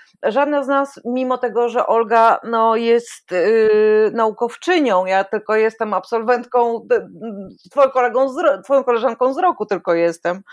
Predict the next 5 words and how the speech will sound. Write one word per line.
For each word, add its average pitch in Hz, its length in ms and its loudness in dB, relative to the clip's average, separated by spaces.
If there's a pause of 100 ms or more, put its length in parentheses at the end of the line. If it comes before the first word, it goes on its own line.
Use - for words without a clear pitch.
(640)
magistrą 214 720 -2
na 180 140 -6
szczęście, 175 760 -6
ale, 196 460 -2 (480)
mm, 214 300 -6